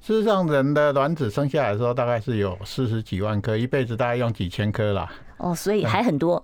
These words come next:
Speaker 1: 对，对，对，对，但是它就是一个时间点到了，它开关就关掉了，我们也不知道是为什么哈。
Speaker 2: 嗯。
Speaker 1: 哦，就是可能是一个基因的掌控，那跟出经来的时间可能不，不太相关。哦，
Speaker 2: 哦。
Speaker 1: 有一些报告认为，哎，有可能有一点关系；有的报告是认为没有关系，目前还没有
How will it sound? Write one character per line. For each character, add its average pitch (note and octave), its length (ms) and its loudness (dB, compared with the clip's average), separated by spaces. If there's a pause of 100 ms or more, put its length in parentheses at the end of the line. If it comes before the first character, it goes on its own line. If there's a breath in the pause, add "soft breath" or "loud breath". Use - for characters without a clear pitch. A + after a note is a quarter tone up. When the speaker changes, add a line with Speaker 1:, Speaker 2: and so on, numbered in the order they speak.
Speaker 1:
对， C#3+ 180 2
对， C3+ 220 2
对， B2+ 220 2
对， A#2+ 180 0
但 D3+ 180 0
是 E3 120 -2
它 D#3 180 0
就 D#3+ 180 -2
是 D#3+ 200 0
一 D3+ 40 0
个 D3+ 140 0
时 - 160 -2
间 D3 180 0
点 C#3 220 0
到 C3 180 2
了， A2+ 120 0
它 B2 120 0
开 C3 200 -2
关 B2+ 180 0
就 C3 80 2
关 A#2+ 240 0
掉 A2+ 200 2
了， G#2 40 0
我 G2 140 0
们 A#2 140 2
也 G#2 40 0
不 A2+ 100 -2
知 B2 160 -4
道 A#2 200 2
是 B2 100 -2
为 A2+ 180 2
什 G2+ 140 -4
么 F#2 220 -4
哈。 G2+ 200 -4 (180)
Speaker 2:
嗯。 F3 300 0
Speaker 1:
哦， G#2 160 2
就 B2+ 140 0
是 C3+ 80 0
可 B2+ 160 -2
能 G2+ 100 0
是 B2 160 0
一 B2+ 80 0
个 B2 140 0
基 A#2+ 160 -4
因 A#2+ 80 0
的 A2 100 0
掌 F2+ 220 -4
控， A2+ 240 -2
那 D#3+ 160 0 (220 soft breath)
跟 F3 160 2
出 F3+ 180 0
经 F3 160 0
来 A2+ 160 0
的 A2 140 -2
时 A2+ 160 -4
间 B2 200 0
可 - 120 -6
能 F2+ 140 -4
不， A2+ 140 -8 (200)
不 A2+ 80 -4
太 A#2 200 -2
相 G#2 280 -4
关。 G2+ 240 -2 (480 loud breath)
哦， A3 240 2
Speaker 2:
哦。 - 40 2
Speaker 1:
有 F#3 80 2
一 - 40 0
些 C#3 120 2
报 C#3 220 0
告 C#3 140 2
认 C3+ 160 2
为， A#2+ 120 2
哎， C3 120 2
有 D3+ 160 0
可 B2+ 160 -2
能 A#2 100 2
有 C3 140 2
一 D3+ 40 0
点 C3+ 160 0
关 B2+ 200 0
系； C3+ 100 0
有 B2 140 2
的 A2 80 -2
报 B2 160 -2
告 B2 140 0
是 B2+ 100 -2
认 B2 160 0
为 G2+ 100 0
没 G#2+ 120 -2
有 A2 120 0
关 A2 160 -2
系， A#2 140 0
目 B2 280 2
前 F#2+ 240 -4
还 G2+ 200 -2
没 G#2+ 100 0
有 G#2+ 160 0